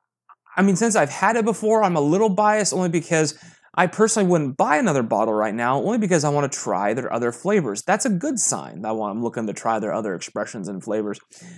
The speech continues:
But if you haven't tried, uh, the seventeen ninety-two and you're looking for kind of what they offer standard, their standard offering, this would be the one for you, small batch. Value, I'm gonna give it maybe a C plus. I think slightly of a higher end, I guess C plus would be appropriate for this.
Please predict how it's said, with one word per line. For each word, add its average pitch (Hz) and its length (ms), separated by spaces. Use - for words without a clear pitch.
But 208 100
if 190 60
you 233 120
haven't 254 420
tried, 160 520
uh, 135 140
the 131 80
seventeen 147 340
ninety-two 127 440
and 127 100
you're 117 80
looking 127 240
for 117 160
kind 131 220
of 110 80
what 120 260
they 104 140
offer 110 420
standard, 113 560
their 110 100
standard 180 360
offering, 120 440
this 127 220
would 127 80
be 131 60
the 131 80
one 180 240
for 90 200
you, 92 100
small 127 340
batch. 90 340
Value, 254 580
I'm 262 60
gonna 302 80
give 269 180
it 269 160
maybe 190 240
a 165 60
C 151 360
plus. 98 400
I 127 60
think 165 140
slightly 170 580
of 135 180
a 110 140
higher 127 400
end, 120 280
I 110 60
guess 107 160
C - 320
plus 120 340
would 107 120
be 107 80
appropriate 110 420
for 123 120
this. 120 300